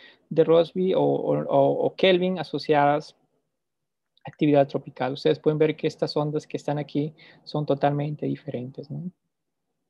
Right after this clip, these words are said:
Entonces, esa es una manera de desatar convección, por ejemplo, en el lado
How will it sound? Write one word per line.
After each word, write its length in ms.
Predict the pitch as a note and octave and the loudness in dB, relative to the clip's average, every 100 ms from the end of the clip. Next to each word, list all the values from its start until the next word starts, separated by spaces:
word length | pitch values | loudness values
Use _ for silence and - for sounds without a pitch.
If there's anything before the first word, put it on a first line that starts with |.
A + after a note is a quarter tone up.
| _ _ _ _ _ | _ _ _ _ _
Entonces, 360 | D3 F3 D3 D3+ | 0 0 0 0
esa 160 | D#3 F3+ | 2 2
es 120 | - | 0
una 120 | E3 | 0
manera 460 | D#3 D#3 E3+ F3 D#3 | 2 2 4 6 6
de 220 | D#3 E3+ | 4 2
desatar 420 | D3+ - C#3 C#3 | -2 -6 -2 -2
convección, 460 | C#3+ C#3 C#3 - C#3+ | -2 -8 -8 -8 -6
por 120 | C#3 | -6
ejemplo, 300 | C#3 D3 C#3+ | -6 -8 -6
en 80 | C#3 | -4
el 80 | C3+ | 0
lado 320 | C#3 C#3+ | 0 0